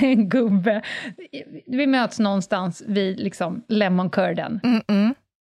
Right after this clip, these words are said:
Speaker 1: Och så går, det blir som en chick-, chicken race med
Speaker 2: Ja,
Speaker 1: våra
Speaker 2: ja, ja.
Speaker 1: vagnar.
Speaker 2: Okej, jag fattar.
Speaker 1: Och så
Speaker 2: Ni
Speaker 1: säger
Speaker 2: ska ha
Speaker 1: han till mig
Speaker 2: samma
Speaker 1: så här,
Speaker 2: vara.
Speaker 1: Ja,
Speaker 2: Mm,
Speaker 1: lite så.
Speaker 2: mm.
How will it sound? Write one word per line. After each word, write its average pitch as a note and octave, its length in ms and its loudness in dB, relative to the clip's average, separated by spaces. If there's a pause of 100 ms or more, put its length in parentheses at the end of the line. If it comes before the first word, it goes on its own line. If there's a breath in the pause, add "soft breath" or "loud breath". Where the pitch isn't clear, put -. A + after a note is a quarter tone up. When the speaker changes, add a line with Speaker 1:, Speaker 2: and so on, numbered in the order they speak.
(420)
Speaker 1:
Och B3 80 -2
så C#4+ 60 -2
går, B3 120 2
det B3 280 2
blir D4+ 100 2
som C4+ 120 2
en C#4+ 60 4
chick-, - 360 -4
chicken G#3 400 -2
race - 300 -4
med A#3+ 100 6
Speaker 2:
Ja, C#4+ 40 6
Speaker 1:
våra D#4+ 140 4
Speaker 2:
ja, G#3+ 160 2
ja. - 60 0
Speaker 1:
vagnar. A#3 380 2
Speaker 2:
Okej, - 160 0
jag F3+ 100 -4
fattar. - 380 -4 (640)
Speaker 1:
Och D4 100 -2
så - 60 4
Speaker 2:
Ni D#4 100 4
Speaker 1:
säger D#4+ 120 2
Speaker 2:
ska D#4+ 80 2
ha - 20 2
Speaker 1:
han A#3 100 2
till - 120 0
mig G#3 100 2
Speaker 2:
samma A3+ 140 4
Speaker 1:
så - 60 2
här, - 60 2
Speaker 2:
vara. F3+ 220 -4 (840)
Speaker 1:
Ja, - 200 -2 (200)
Speaker 2:
Mm, - 140 4
Speaker 1:
lite A#3+ 140 -2
så. G#3 180 -4
Speaker 2:
mm. B3 200 0